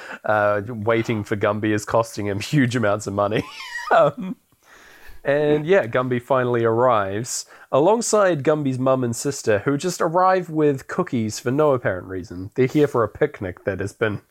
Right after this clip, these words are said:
like, everyone just knows about. There's just gonna be a picnic.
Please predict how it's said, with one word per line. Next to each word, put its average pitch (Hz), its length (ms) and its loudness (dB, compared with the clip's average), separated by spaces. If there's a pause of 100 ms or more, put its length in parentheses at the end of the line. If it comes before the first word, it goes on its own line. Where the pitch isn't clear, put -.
(380)
like, 123 260 0
everyone 147 480 2
just 123 160 -4
knows 139 360 2
about. 185 320 0
There's 143 200 -4
just - 200 -6
gonna 120 200 0
be 104 120 0
a 95 80 0
picnic. - 580 -10